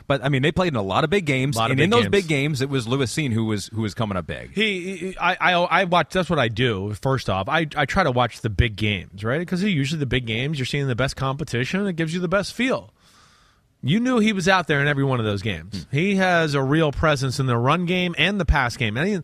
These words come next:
Speaker 2: you know, the pass game, short passing game, screens, all of that, you know, like Daxton Hill and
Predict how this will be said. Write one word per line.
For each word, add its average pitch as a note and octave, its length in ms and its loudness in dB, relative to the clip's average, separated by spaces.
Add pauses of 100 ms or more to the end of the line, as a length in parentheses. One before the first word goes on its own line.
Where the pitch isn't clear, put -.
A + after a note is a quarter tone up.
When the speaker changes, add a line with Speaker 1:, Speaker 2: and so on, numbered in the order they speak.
(300)
Speaker 2:
you E3 80 0
know, C#3 80 0
the B2 100 -2
pass G3+ 300 -2
game, F3 260 -2 (220)
short G3 340 0
passing F#3 400 0
game, F3+ 260 -2
screens, F#3 720 0
all F3+ 220 2
of E3 100 0
that, F#3 380 2 (240)
you F3+ 100 2
know, F3 120 2
like E3+ 300 0
Daxton F3 520 0
Hill F3+ 420 2 (380)
and D#3 420 0